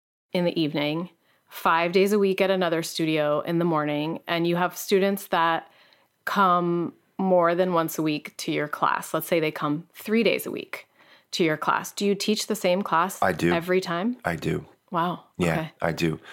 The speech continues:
Speaker 2: In the same way that I truly believe a dance teacher would do this. If I was trying to teach you classical ballet, there is going to be, right, if you're trying
Speaker 1: You
Speaker 2: to
Speaker 1: happen
Speaker 2: teach
Speaker 1: to be talking to someone who is a classically trained ballerina.
Speaker 2: Okay,
Speaker 1: Here's what
Speaker 2: s-,
Speaker 1: I'll tell you.
Speaker 2: okay.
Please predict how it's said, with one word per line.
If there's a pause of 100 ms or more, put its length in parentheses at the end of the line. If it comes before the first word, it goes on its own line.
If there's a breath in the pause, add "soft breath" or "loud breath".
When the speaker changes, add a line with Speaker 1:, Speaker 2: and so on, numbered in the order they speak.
(260 loud breath)
Speaker 2:
In
the
same
way
that
I
truly
believe
a
dance
teacher
would
do
this.
If
I
was
trying
to
teach
you
classical
ballet, (560)
there
is
going
to
be, (400 soft breath)
right,
if
you're
trying
Speaker 1:
You
Speaker 2:
to
Speaker 1:
happen
Speaker 2:
teach
Speaker 1:
to
be
talking
to
someone
who
is
a
classically
trained
ballerina.
Speaker 2:
Okay,
Speaker 1:
Here's
what
Speaker 2:
s-,
Speaker 1:
I'll
tell
you.
Speaker 2:
okay.